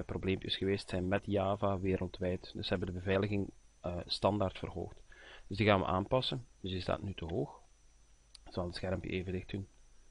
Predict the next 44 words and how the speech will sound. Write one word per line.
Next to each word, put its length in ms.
dat 120
het 120
gemakkelijk 380
te 80
volgen 320
is. 140
Waar 200
stel 240
je 120
dat 180
in, 240
die 120
Java-beveiliging? 840
Dat 100
doe 120
je 120
op 120
de 60
C-schijf 460
in 100
de 60
map 260
Program 380
Files. 520
Bij 120
mij 420
staat 240
daar 160
x 160
zesentachtig 600
bij, 160
omdat 180
ik 100
met 120
een 100
vierenzestig 540
bit 160
besturingssysteem 760
werk. 280
Ga 140
naar 160
het 80
mapje 380
Java. 500